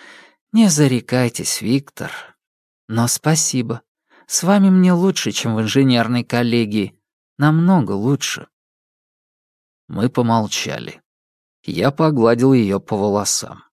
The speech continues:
Затем вновь взял полировочную пасту и принялся обрабатывать ещё несколько замеченных мной царапин. «В следующий раз, даже если будешь сомневаться в догадках, говори заранее,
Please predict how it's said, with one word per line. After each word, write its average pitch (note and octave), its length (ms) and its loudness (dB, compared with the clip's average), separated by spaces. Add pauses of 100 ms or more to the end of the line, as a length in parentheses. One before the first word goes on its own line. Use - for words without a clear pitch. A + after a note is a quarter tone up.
(640)
Затем - 400 0
вновь D#3+ 320 0
взял D#3 380 2
полировочную C3+ 840 2
пасту C#3 800 -2
и D3 100 2
принялся C#3 760 0
обрабатывать B2 680 0
ещё C#3+ 360 -2
несколько C3 600 0
замеченных A2 680 -2
мной G2+ 240 -4
царапин. - 720 -6 (1600)
«В - 60 -8
следующий C#3 600 2
раз, - 540 0 (200)
даже D#3 360 -2
если D3 240 2
будешь C3 340 0
сомневаться B2 640 0
в F#2 80 -6
догадках, G2+ 760 -2 (400)
говори B2+ 520 2
заранее, A#2 640 -2